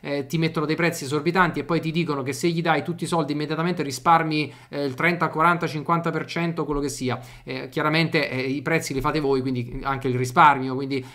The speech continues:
è semplicemente un modo per, eh, attirare, eh, clientela in, in, in, anche con, in alcuni casi,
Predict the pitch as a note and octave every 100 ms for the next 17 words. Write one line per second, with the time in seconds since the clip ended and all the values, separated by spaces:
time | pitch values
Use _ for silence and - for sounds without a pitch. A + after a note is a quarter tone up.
0 | - C3+ D#3+ D3+ F3 D3+ D3 D#3+ D3+ D3+
1 | D3 B2 D3+ D3 C3+ C#3 B2+ - - -
2 | C3+ B2+ C#3+ E3+ D#3 D3+ C#3+ - B2+ B2+
3 | D#3 E3+ E3+ D3+ D3 C#3+ B2 B2+ - C3+
4 | C3+ D#3 D#3 D#3 D#3 D3+ F3 F3+ D#3+ F3+
5 | E3+ D#3+ D3+ C#3+ D3+ D3 G#3+ G3+ C#3 C3